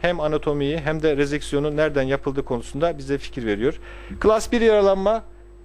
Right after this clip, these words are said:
sistik, e, kanalın açık bırakılması ya da sistik kanal diseksiyonu esnasında koledon lateralden küçük insizyonla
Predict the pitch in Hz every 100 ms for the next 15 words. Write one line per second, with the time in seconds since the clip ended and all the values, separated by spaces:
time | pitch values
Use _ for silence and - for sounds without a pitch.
0 | - - 196 220 208 190 170 165 165 185
1 | 185 190 180 180 - 175 170 160 156 156
2 | 175 190 175 170 - - - 180 170 170
3 | - 170 - 180 175 - 160 147 151 147
4 | 160 160 170 170 156 165 156 170 175 156
5 | 135 139 135 - 160 160 - 147 147 139
6 | 131